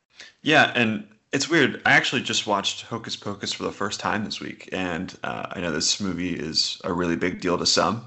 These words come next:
Uh, <laughs> I, I don't see it. Maybe I just suck. Who knows? But it is interesting 'cause those,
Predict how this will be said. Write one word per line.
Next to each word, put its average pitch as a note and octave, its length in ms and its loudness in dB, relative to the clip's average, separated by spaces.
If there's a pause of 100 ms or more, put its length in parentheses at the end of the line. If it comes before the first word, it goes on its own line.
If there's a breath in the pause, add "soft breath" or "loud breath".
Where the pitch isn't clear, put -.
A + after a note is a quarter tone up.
(120)
Uh, F2 260 -2
<laughs> - 0 -
I, - 720 2
I - 20 4
don't A2 200 2
see A2 180 2
it. A2+ 180 0
Maybe G#2 240 -4
I G2 100 2
just G2 220 -6
suck. - 280 -2
Who G#2+ 120 -4
knows? G2 360 -4
But F2 340 -2 (340 loud breath)
it D3 120 2
is G#3+ 120 4
interesting G#3 440 0
'cause G#2 220 -6
those, - 520 -6